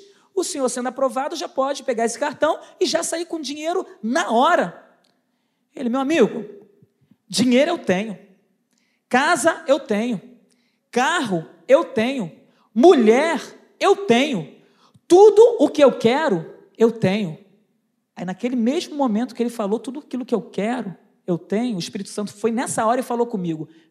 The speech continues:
"Pergunta se ele tem a salvação." Cara, na hora que o Espírito Santo falou isso comigo, eu me calei, abaixei minha cabeça por alguns segundos, e ele ficou me olhando,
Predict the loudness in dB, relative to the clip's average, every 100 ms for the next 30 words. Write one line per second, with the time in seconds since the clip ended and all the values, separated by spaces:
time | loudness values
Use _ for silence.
0 | -2 -2 0 -4 -4 -2 -2 -2 -4 -6
1 | -6 -6 -6 -8 -10 -12 -16 _ _ _
2 | _ _ _ _ _ _ _ _ _ _
3 | _ _ -14 -12 -10 -10 -12 -14 -18 -18
4 | -16 -16 -14 -12 -12 -14 -14 -10 -6 -6
5 | -8 -12 -16 -10 -6 -2 -2 -2 -2 -2
6 | -4 -4 -8 -2 0 0 0 -2 -2 0
7 | -2 -6 -8 -4 -4 -6 -12 -18 _ _
8 | _ _ _ _ -2 -2 -4 -4 0 2
9 | 2 0 -4 -8